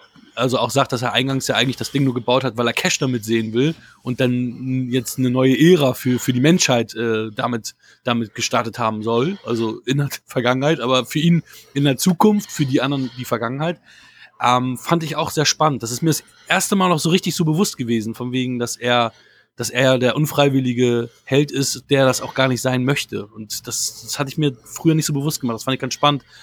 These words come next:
dass ich jetzt andere Aspekte jetzt auch gesehen habe, die mir vorher irgendwie nicht so,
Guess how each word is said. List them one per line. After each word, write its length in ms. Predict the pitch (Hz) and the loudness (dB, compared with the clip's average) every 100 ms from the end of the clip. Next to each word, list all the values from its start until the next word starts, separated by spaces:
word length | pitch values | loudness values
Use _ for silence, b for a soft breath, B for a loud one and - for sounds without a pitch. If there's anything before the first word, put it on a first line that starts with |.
| b | b
dass 120 | 120 123 | -6 -2
ich 80 | |
jetzt 200 | 107 - | 0 0
andere 240 | 139 151 127 | 2 2 2
Aspekte 400 | 117 - - 131 | 0 -2 2 2
jetzt 160 | 117 | 2
auch 120 | 107 - | -2 -6
gesehen 340 | 107 107 104 | -4 -2 -4
habe, 100 | 104 - | -8 -4
die 60 | |
mir 100 | 113 | -4
vorher 260 | - 135 123 | 0 0 0
irgendwie 180 | 123 120 | 0 -2
nicht 120 | 127 | -2
so, 280 | - 120 | 0 0